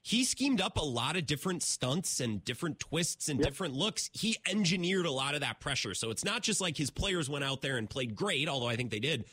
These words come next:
Speaker 1: Joe Barry deserves credit, too.
Speaker 2: Oh, yeah, I saw some stunts that I hadn't seen before on the, on the right side of the line, the tackle and the end, they, you know, they switched. You know, the, the end, well, I can't remember who it was at the time, but he, he delayed his rush and went inside. So, yeah, that was,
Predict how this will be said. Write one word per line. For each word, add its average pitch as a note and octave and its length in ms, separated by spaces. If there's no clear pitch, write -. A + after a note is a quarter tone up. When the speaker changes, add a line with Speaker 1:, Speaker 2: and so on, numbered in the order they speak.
Speaker 1:
Joe F3 160
Barry A3 220
deserves G3 300
credit, G#3 260
too. - 280
Speaker 2:
Oh, A#3 120
yeah, E3+ 160
I B2 120
saw D#3 140
some A#2 180
stunts - 300
that B2 180
I A2+ 40
hadn't A#2+ 280
seen B2+ 160
before A2+ 300
on G#2 80
the, G#2 180
on B2+ 100
the B2+ 60
right B2+ 220
side A#2+ 100
of A2 60
the A2 40
line, A#2 420
the G2+ 80
tackle A#2 320
and G#2+ 200
the A2+ 60
end, B2 240
they, G#2 180
you B2+ 100
know, A2 120
they G#2 140
switched. - 340
You - 160
know, A#2 160
the, A#2+ 100
the C3+ 140
end, C3+ 300
well, C3+ 100
I G#2 80
can't B2 180
remember G#2+ 100
who G#2+ 80
it C#3+ 220
was B2 80
at - 80
the - 80
time, C3 320
but A2 100
he, A#2 200
he C#3+ 140
delayed B2+ 340
his C3+ 200
rush F#2+ 300
and A2 100
went A2+ 120
inside. A#2 500
So, A2+ 80
yeah, C3 160
that A#2+ 100
was, D3 120